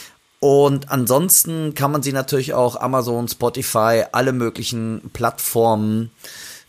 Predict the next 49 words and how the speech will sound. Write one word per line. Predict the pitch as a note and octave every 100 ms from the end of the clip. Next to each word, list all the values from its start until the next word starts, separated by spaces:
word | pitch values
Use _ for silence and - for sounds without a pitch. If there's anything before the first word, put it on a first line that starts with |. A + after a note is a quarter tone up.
| -
ähm, | B2+ A#2 A#2
sich | G#2 A#2 - -
anhören. | B2+ D3+ C#3 C#3 C3+ C3+ B2
Aber | A2 A2+ A#2
wie | B2
gesagt, | A2+ A2+ - -
ähm, | - G#2 G#2+ F#2+
ich | C#3+
freue | - D#3
mich | D3+
natürlich | C#3 B2 - B2+ -
auch, | A#2 -
wenn | A#2
man | A#2 A2+
mich | A2+ -
anschreibt | A2+ - -
und | A#2
wirklich | B2 A#2 A#2
so |
eine | G#2+ A2
C | -
D | F#2 F#2+
richtig | F#2+ - -
in | -
der | F#2
Hand | F#2 F2+
hat. | - -
Weil | -
ich | -
bin | C#3
noch | A#2+ G#2
jemand, | G#2+ G#2 G#2 -
der | G2 G2 G2+ - - - -
gerne | G#2+ G#2+ A2+
C | - G2
D | G#2 F#2
in |
der | G#2 G#2
Hand | B2+ C#3+
hat. | C#3 - - -
Und | C#3+
es | E3 E3
ist | D3
wirklich | E3 F3 F#3 - -
anders, | D3 E3+ E3
es | D3+ D3+
ist | D3
wirklich | D3+ D#3+ D3+ C#3+
so, | - C3+ C#3 C#3 C#3 -